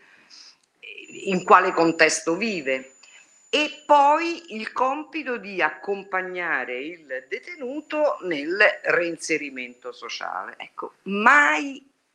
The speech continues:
istituiti. L'unico che esiste in Italia, ed è di pochi mesi fa,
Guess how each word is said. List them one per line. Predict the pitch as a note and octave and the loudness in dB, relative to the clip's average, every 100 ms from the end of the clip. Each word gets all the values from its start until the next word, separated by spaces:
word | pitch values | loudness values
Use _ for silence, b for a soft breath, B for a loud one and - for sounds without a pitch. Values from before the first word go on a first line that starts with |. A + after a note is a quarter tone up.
| _ _ | _ _
istituiti. | G#3 G#3 - - F#3+ E3 C3+ A#2+ A2+ B2 A#2+ - | -12 -12 -12 -12 -10 -6 -4 -4 -8 -12 -12 -14
L'unico | - D4+ C#4 D#3+ C3 A2 A2+ A2 B B B B B | -2 2 2 0 -4 -4 -6 -8 B B B B B
che | - F#3+ G#3 | 2 4 4
esiste | F#3+ B3+ A3 - - | 2 -6 -8 -10 -8
in | C3 C3 | -6 -6
Italia, | B2+ C3 A2 G#2+ B2+ E3 G3 - | -2 0 2 0 -2 -4 -4 -8
ed | - C3+ | -10 -4
è | C3 C3 - | -2 -2 -6
di | D3+ F3 | -16 -14
pochi | - A#3 B3 - C3 | -10 -4 -4 -6 -8
mesi | C3+ C#3+ - | -8 -8 -10
fa, | A2+ A2+ F#2+ A2+ D#3 | -8 -4 -2 -4 -6